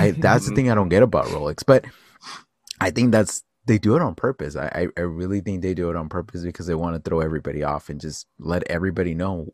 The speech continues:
Speaker 1: we move at a snail's pace, and we have no intention of listening to, to you guys. We do what we want.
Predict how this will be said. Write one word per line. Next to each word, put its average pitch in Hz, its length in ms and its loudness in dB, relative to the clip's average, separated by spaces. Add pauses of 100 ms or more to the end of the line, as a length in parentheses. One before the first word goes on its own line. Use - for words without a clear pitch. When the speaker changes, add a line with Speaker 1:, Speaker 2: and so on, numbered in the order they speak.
Speaker 1:
we 90 600 -4
move 92 280 -4
at 87 100 2
a 80 60 -4
snail's 82 380 -4
pace, 95 400 -2 (600)
and 85 180 -6
we 85 140 -2
have 80 180 -4
no 82 220 -4
intention 78 460 -6
of 71 100 -10
listening 76 460 -6
to, 73 360 -10 (140)
to 80 120 -8
you 82 180 0
guys. - 280 -2
We 101 100 0
do 92 180 -2
what 80 180 -4
we 67 100 -12
want. - 320 -10